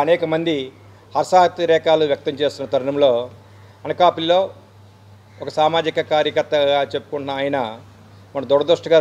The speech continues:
పరిస్థితుల్లో ఆర్ఏఆర్ఎస్ ప్రాంతంలో ఈ మెడికల్ కళాశాలను ఏర్పాటు చేయడానికి పిల్ వేయడం, ఆ పిల్ వేసిన పరిస్థితుల్లో ఆ పిల్లను ఉపసంహరించుకోవాలని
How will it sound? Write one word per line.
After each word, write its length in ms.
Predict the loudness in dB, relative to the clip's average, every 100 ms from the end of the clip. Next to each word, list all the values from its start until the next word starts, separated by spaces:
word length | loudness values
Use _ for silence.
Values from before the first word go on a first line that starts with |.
| 2
పరిస్థితుల్లో 400 | -2 -2 -2 -2 -6 -20 -20 -20 -20 -20 -20 -20 -20 -20 -10 0 4
ఆర్ఏఆర్ఎస్ 400 | 6 6 4 -2
ప్రాంతంలో 460 | -2 -2 0 2 2 2 -6 _ _ _ _ -20 -20 _ _ -20 _ -6
ఈ 40 | -2 0
మెడికల్ 300 | 0 -2 0
కళాశాలను 440 | 2 4 2 2 2
ఏర్పాటు 280 | 0 0 0
చేయడానికి 300 | -2 -4 -4
పిల్ 140 | -4 4
వేయడం, 280 | 4 4 0 -2 -20 -20 -20 _ _ -20 _ _ -20 -20 _ -2
ఆ 100 | -2 0
పిల్ 140 | 2 4
వేసిన 200 | 4 2
పరిస్థితుల్లో 400 | 0 0 2 4 4 -2 -20 _ -20 -20 _ -6 -4
ఆ 40 | -4
పిల్లను 220 | -4 -2 -2
ఉపసంహరించుకోవాలని 1000 | 2 2 2 -2 2 6 8 6 2